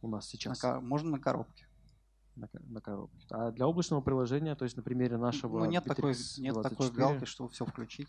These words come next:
Speaker 2: вот это выключить. Ну, кастомизировать. В, в, в Generative я расскажу.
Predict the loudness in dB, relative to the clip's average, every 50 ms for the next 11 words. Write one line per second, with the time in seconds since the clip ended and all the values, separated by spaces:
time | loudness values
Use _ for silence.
0 | _ -14 -14 -12 -10 -8 -8 -6 -6 -8 -8 -12 -14 -18 -18 -20 -20 _ -20 -20
1 | -20 _ _ _ _ _ _ _ _ _ _ _ _ _ -20 -20 -20 -20 -20 _
2 | _ _ _ _ _ _ _ _ _ _ _ _ _ _ _ -20 -20 -18 -18 -18
3 | -20 _ _ _ _ _ _ -12 -10 -8 -8 -8 -10 -10 -12 -8 -6 -4 -4 -4
4 | -4 -4 -4 -4 -4 -6 -6 -12 -16 -10 -6 -4 2 2 2 2 2 -4 -14 -18
5 | -20 -20 -20 _ _ _ _ _ _ _ _ _ _ _ _ _ _ -20 -20 -20
6 | -20 -20 -20 -20 -20 -20 -20 -20 -18 -18 -20 -20 _ _ _ _ _ _ _ _
7 | _ _ _ _ _ _ _ _ _ _ _ _ _ _ _ _ -20 _ _ -20
8 | _ -20 -20 -20 -20 _ _ _ _ _ _ _ _ _ _ _ _ _ _ _
9 | _ _ _ _ _ _ _ _ _ _ _ _ -12 -10 -10 -8 -8 -10 -12 -14
10 | -20 -20 -18 -18 -18 -18 -18 -20 -20 -20 -20 -20 -14 -4 -2 0 2 2 0 0
11 | -4 -6 -8 -12 -14 -14 -14 -16 -18 -20 _ _ _ _ _ _ _ _ _ -12
12 | -10 -8 -8 -8 -6 -6 -6 -4 -4 -6 -8